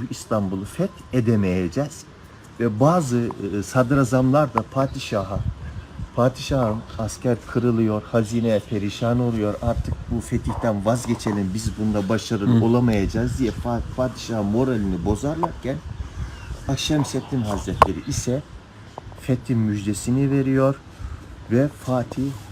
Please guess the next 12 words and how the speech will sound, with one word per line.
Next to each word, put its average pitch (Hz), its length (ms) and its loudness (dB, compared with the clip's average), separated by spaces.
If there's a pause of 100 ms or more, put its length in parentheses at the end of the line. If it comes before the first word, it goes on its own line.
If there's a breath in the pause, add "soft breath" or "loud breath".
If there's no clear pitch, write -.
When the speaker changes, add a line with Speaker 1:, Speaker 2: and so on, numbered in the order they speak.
(400)
Speaker 1:
hocası 127 400 2
Akşemseddin'den 120 1000 -4
aldığı 98 280 0 (120)
o 135 100 -4
moral 117 560 2
ve 98 220 -6
motivasyonla 110 1080 -4 (640)
büyük 147 260 0 (320)
darbesini 104 600 0
vurarak 117 500 0 (160)
İstanbul'u 107 580 -2
fethediyor. 82 640 -4